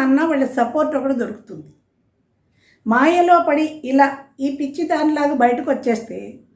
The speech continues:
వాడు రోడ్డు మీదకే గెంటేస్తాడు. వాల్యూస్ ఉండవు అక్కడ. పది మంది మధ్యన జరిగినటువంటి పెళ్ళే లేదు అక్కడ. ఓ దండేస్తే పెళ్ళవుతుందా? అది మాయలో చేసినటువంటిది,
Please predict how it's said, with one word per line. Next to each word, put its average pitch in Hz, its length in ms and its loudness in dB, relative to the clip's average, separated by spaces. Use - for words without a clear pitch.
వాడు 269 220 2
రోడ్డు 269 240 4
మీదకే 330 260 -2
గెంటేస్తాడు. 190 680 -8
వాల్యూస్ 320 460 2
ఉండవు 349 260 0
అక్కడ. 202 220 -8
పది 220 140 2
మంది 262 240 2
మధ్యన 320 320 2
జరిగినటువంటి 294 640 -2
పెళ్ళే 262 340 2
లేదు 339 220 2
అక్కడ. - 180 -6
ఓ 233 60 0
దండేస్తే 262 520 2
పెళ్ళవుతుందా? 240 680 -4
అది 240 520 -2
మాయలో 269 340 4
చేసినటువంటిది, 233 920 -4